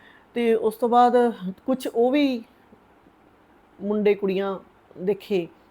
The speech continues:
ਜਿਨ੍ਹਾਂ ਨੇ ਇਹਨਾਂ ਦੇ ਉੱਤੇ ਪੋਜ਼ਿਟਿਵ ਕੁਮੈਂਟ ਲਿਖੇ ਕਿ "ਕੋਈ ਗੱਲ ਨਹੀਂ ਭੈਣੇ, ਗਲਤੀਆਂ ਹੋ ਜਾਂਦੀਆਂ,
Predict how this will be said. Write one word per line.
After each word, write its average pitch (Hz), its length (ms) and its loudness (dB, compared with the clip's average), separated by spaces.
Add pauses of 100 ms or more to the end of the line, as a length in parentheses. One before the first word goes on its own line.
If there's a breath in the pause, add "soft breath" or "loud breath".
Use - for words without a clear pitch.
(160)
ਜਿਨ੍ਹਾਂ 220 260 -2
ਨੇ 208 100 -4
ਇਹਨਾਂ 202 200 -4
ਦੇ 196 100 0
ਉੱਤੇ 190 240 -4
ਪੋਜ਼ਿਟਿਵ 190 480 -6
ਕੁਮੈਂਟ 175 340 -10
ਲਿਖੇ 180 360 -6 (100)
ਕਿ 214 80 -8
"ਕੋਈ 196 180 -2
ਗੱਲ 180 140 -6
ਨਹੀਂ 190 100 -6
ਭੈਣੇ, 196 300 -10 (400 loud breath)
ਗਲਤੀਆਂ 208 320 0
ਹੋ 196 140 -2
ਜਾਂਦੀਆਂ, 185 460 -8